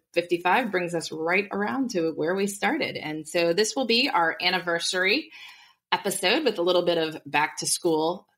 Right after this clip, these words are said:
tidbits thrown in because, you know, we want to be helpful in addition to just clapping ourselves on the back, which is always fun. But, uh, you know, uh, our traffic has been growing, which has been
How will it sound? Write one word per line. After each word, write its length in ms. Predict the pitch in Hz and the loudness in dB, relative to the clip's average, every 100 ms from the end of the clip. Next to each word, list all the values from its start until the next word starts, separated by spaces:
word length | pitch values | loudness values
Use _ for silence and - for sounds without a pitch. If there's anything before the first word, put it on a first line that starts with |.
| _ _ - | _ _ -2
tidbits 520 | 147 147 151 - - | 0 0 -2 -6 -6
thrown 220 | - 151 | 2 2
in 240 | 131 139 185 | 2 0 0
because, 580 | 160 147 139 143 - - | -2 0 0 0 -4 -2
you 120 | 143 | -2
know, 160 | 151 170 | -2 -2
we 80 | 165 | 0
want 140 | 147 | 4
to 60 | 147 | 4
be 80 | |
helpful 400 | 147 - - 156 | 4 0 0 0
in 80 | 160 | 2
addition 400 | 139 139 143 143 | 2 0 -2 -2
to 260 | 143 143 - - | 2 0 0 -6
just 380 | 156 151 - - _ _ _ _ _ _ _ - | -8 -8 -10 -16 _ _ _ _ _ _ _ -8
clapping 320 | - - 147 | 0 0 2
ourselves 300 | 135 143 147 | 0 0 0
on 80 | 143 | 0
the 60 | |
back, 340 | 147 139 185 - | 2 2 0 -8
which 100 | - | -10
is 80 | - | 0
always 220 | 143 139 | 2 2
fun. 320 | 139 131 196 - | 0 -4 -4 -4
But, 300 | - - - | -4 -4 -4
uh, 160 | - - - - - | -4 -6 -12 -20 -6
you 100 | - | 2
know, 160 | 139 143 - - - - - | 2 2 -4 -20 -20 -6 2
uh, 160 | 240 220 | 4 6
our 100 | 247 | 4
traffic 280 | 381 466 466 | 2 2 0
has 100 | 349 | 2
been 160 | 262 | 2
growing, 380 | - 185 185 285 | 4 4 4 2
which 180 | 359 339 | 0 0
has 180 | 240 196 | -2 0
been 400 | 196 185 185 | 0 0 -2